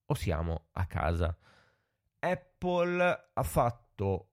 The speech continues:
un bel segmento della W W D C duemilaventidue, del keynote di apertura perlomeno, dedicato a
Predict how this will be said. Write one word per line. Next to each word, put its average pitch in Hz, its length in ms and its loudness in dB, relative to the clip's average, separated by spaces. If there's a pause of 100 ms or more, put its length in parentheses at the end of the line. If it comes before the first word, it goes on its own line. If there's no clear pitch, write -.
(140)
un 110 340 0
bel 113 320 6
segmento 101 840 0
della 92 280 2
W 104 400 4
W 98 360 4
D 92 140 0
C 120 240 -4
duemilaventidue, 95 1040 0
del 90 340 0
keynote 113 440 2
di 98 100 0
apertura 98 760 2 (200)
perlomeno, 110 720 2 (580)
dedicato 113 1000 2
a 98 360 2